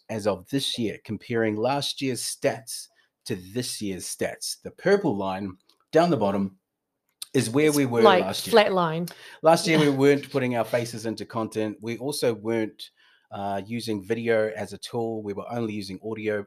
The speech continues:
Speaker 1: as our podcast, and we weren't pushing content out across multiple platforms like we are now.
Speaker 2: Mm-hmm.
Speaker 1: Uh, this year on the blue line, you will see that we've gone from a daily kind of view watch of maybe ten to fifteen to, like, three to four hundred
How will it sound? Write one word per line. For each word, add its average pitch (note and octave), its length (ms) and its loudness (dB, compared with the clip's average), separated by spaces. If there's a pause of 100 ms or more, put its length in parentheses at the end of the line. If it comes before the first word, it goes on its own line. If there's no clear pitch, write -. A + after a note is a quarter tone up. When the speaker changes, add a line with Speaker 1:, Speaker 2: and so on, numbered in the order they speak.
(120)
Speaker 1:
as G#2 120 -14
our G2 140 -2
podcast, - 640 -8 (320)
and A#2+ 140 -2
we A#2+ 80 0
weren't B2+ 260 -2
pushing A2 340 -8
content G#2 460 -6
out B2+ 340 -4
across - 380 -14
multiple G2 380 -10
platforms A#2+ 580 -6
like G2 180 -8
we G2 140 -4
are F#2 240 -8 (160)
now. G2 220 -8
Speaker 2:
Mm-hmm. - 640 -20
Speaker 1:
Uh, - 120 -16
this D#3 320 -4
year F2+ 320 -10
on G#2 160 -6
the F2+ 80 -10
blue C#3+ 220 2
line, F#2+ 320 -4
you A#2 100 -8
will B2 80 -8
see D3+ 240 -6
that C3 140 -4
we've A2+ 180 -8
gone C#3+ 260 0
from A2 300 -2
a G2+ 140 -12
daily A#2 480 -2
kind A2 300 -4
of F2+ 120 -4
view G#2 200 -6
watch G2+ 240 -8
of F#2+ 80 -6
maybe G#2+ 320 -4
ten G2+ 400 -6 (500)
to F2+ 100 -10
fifteen A#2+ 680 0
to, - 120 -2
like, G#2 400 0
three A#2+ 220 -6
to G2+ 80 -4
four G#2 260 -4
hundred F#2+ 380 -8